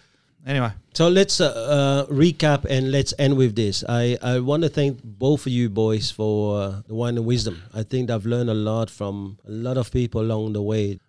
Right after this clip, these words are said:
Speaker 2: David McSeveny has taught me a lot of things. I've, I've learned enormous amount of things, even listening to Abdullah that I do know, and I thought I knew him. But I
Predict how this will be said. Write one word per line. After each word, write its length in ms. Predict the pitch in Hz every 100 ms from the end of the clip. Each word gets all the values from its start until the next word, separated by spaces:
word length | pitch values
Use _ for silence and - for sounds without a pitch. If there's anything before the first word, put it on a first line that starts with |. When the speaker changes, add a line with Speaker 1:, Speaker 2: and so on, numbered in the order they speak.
| _
Speaker 2:
David 440 | 92 110 110 107 -
McSeveny 880 | 107 95 - 110 104 110 110 107 104
has 380 | 95 92 95 -
taught 240 | 110 110
me 100 | 107
a 40 |
lot 180 | 98 104
of 120 | 104 -
things. 380 | 107 104 107
I've, 220 | 92 85 87
I've 240 | 98 95 -
learned 500 | 92 101 110 107 -
enormous 1080 | 113 113 117 117 117 120 117 113 107 101 104
amount 340 | 104 104 101
of 80 | 92
things, 360 | - 104 101 104
even 360 | 107 98 92 98
listening 640 | 113 120 - - 110 107
to 460 | - 110 107 101 95 101
Abdullah 640 | 101 104 123 113 98 110 117 104 98
that 180 | 98 90
I 120 | 101
do 260 | 95 113 110
know, 200 | 104 101
and 140 | 104
I 100 | 110
thought 260 | 113 110 98
I 40 | 98
knew 220 | 104 104
him. 200 | 90 107 _ _
But 140 | 123
I 80 | 127